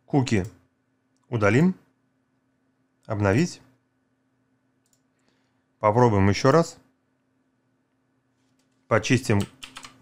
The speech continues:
куки браузера. Пока вы тестируете, чтобы вам куки не мешали, и вы каждый раз могли видеть после каждого обновления всплывающее окно, вот по крестику закрывается, да, то вы возвращаетесь сюда или удаляете все правила.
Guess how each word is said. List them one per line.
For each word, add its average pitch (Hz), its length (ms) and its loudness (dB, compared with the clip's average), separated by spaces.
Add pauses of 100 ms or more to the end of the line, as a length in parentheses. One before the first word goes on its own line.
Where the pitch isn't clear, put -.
куки 98 520 2
браузера. 120 600 4 (100)
Пока 131 220 0
вы 143 120 4
тестируете, 131 760 0 (160)
чтобы 117 300 0
вам 117 180 2
куки 131 380 -2
не 104 120 6
мешали, 131 480 4
и 107 80 -2
вы 117 140 2
каждый 117 320 2
раз 120 240 2
могли 107 240 0
видеть 104 340 0
после 113 240 -4
каждого 107 300 2
обновления 104 320 2
всплывающее 101 540 0
окно, 160 360 2 (440)
вот 117 120 -14
по 113 120 0
крестику - 400 -4
закрывается, 147 500 2
да, 131 200 2 (1200)
то 120 100 -6
вы 156 120 0
возвращаетесь 123 680 -2
сюда 147 320 0
или 117 220 -6
удаляете 117 500 0
все - 180 -8
правила. 165 480 0